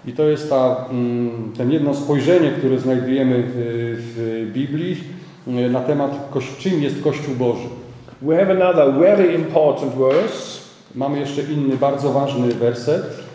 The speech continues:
Speaker 2: And that is in Matthew.
Speaker 1: To jest w Ewangelii Mateusza.
Speaker 2: In Matthew sixteen.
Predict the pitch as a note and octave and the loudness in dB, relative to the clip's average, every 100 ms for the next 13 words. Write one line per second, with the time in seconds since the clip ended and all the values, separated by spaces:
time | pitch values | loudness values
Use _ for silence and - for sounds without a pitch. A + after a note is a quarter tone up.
0 | - C3+ D#3+ F3 F3 F#3 G3 G3+ A3 G#3+ | -8 2 4 4 2 2 2 4 2 0
1 | - D3 C3+ C#3 G3+ A#3+ - - C3 C3 | -4 0 2 2 0 -2 -8 -10 -4 -2
2 | C3 - C3 C3 C#3 C3+ C3 C3 C3+ D3+ | -2 -2 0 2 4 4 4 4 4 2
3 | F#3+ - B2+ E3+ - - - - - D3 | 2 0 0 -2 -6 -12 -18 -18 -8 -6
4 | D#3+ F#3+ F#3+ - F#3 F#3+ F#3 - - B3+ | 0 0 -2 -4 -2 0 0 -2 -2 -2
5 | - - F#3+ F3+ F#3+ B3 | -6 -6 -2 0 2 2